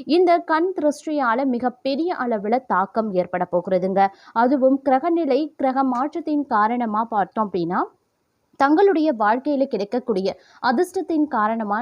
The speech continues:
தாங்களுக்கு பாத்தீங்கன்னா மிகப்பெரிய அளவுல கண் திருஷ்டி விழப்போகிறது. இது பொறாமையின் காரணமாகவும் இருக்கலாம், அல்லது தங்களுடைய வளர்ச்சியின் மீது இருக்கக்கூடிய ஒரு சாரலாகவும் இருக்கலாம், இல்ல உங்களுடைய, உங்களை பிடிக்காமல் உங்களுக்கு இப்படி ஒரு வாழ்க்கை இருக்கிறதா,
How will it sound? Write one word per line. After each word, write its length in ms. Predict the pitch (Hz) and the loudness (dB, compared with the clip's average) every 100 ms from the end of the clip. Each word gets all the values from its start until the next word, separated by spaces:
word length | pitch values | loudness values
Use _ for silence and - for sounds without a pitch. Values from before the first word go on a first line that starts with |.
| 262 | -6
தாங்களுக்கு 600 | - 214 269 294 269 247 247 | -6 -4 0 2 0 0 -2
பாத்தீங்கன்னா 520 | 196 190 190 180 185 302 | -2 -2 -4 -4 -2 0
மிகப்பெரிய 600 | 220 240 233 - 233 302 | 0 -2 -4 -6 -6 -4
அளவுல 340 | 254 202 180 240 247 | -4 -4 -2 -4 -2
கண் 220 | 190 202 | -6 -6
திருஷ்டி 380 | 208 202 - 226 | -6 -6 -4 -4
விழப்போகிறது. 800 | 185 180 185 180 170 175 185 190 - - - | -2 -2 0 0 0 0 0 0 -4 -14 -2
இது 200 | 247 262 | 0 0
பொறாமையின் 640 | 269 214 233 294 311 311 | 0 -2 0 -2 0 -2
காரணமாகவும் 880 | 285 277 262 269 254 233 240 247 277 | -2 -2 -2 -2 -2 -2 -2 -2 -2
இருக்கலாம், 500 | 233 226 233 214 233 | 0 -2 -2 -2 0
அல்லது 340 | - 285 302 302 | 0 2 2 0
தங்களுடைய 600 | 311 277 277 262 247 254 | -4 -4 0 0 2 0
வளர்ச்சியின் 680 | 214 202 254 294 302 277 247 | 0 -2 -2 -2 -4 -2 -2
மீது 340 | 233 285 302 523 - _ - | -2 -2 -2 -6 -10 _ -2
இருக்கக்கூடிய 760 | 277 - 339 - 311 285 247 247 320 285 | 0 0 -4 -4 -2 0 0 0 0 2
ஒரு 220 | 254 247 294 | 2 2 0
சாரலாகவும் 960 | - 220 233 247 240 214 214 208 233 220 | -4 -4 -2 0 0 0 -2 -4 -4 -4
இருக்கலாம், 500 | 170 - 190 185 - - 311 | -6 -6 -4 -4 -6 -12 -2
இல்ல 300 | 339 339 339 | 2 4 4
உங்களுடைய, 760 | 302 330 403 359 320 269 277 - | 2 2 2 2 0 0 -2 -2
உங்களை 380 | 240 269 269 269 | -4 0 0 0
பிடிக்காமல் 720 | 254 240 254 262 233 233 196 | -2 -4 -2 0 0 0 -2
உங்களுக்கு 460 | 208 220 262 269 381 | -2 0 0 0 -4
இப்படி 260 | - 311 | -2 2
ஒரு 180 | 285 254 | 2 2
வாழ்க்கை 400 | 214 214 214 240 | 0 -2 -2 -2
இருக்கிறதா, 520 | 214 196 220 202 196 | 0 -2 0 0 2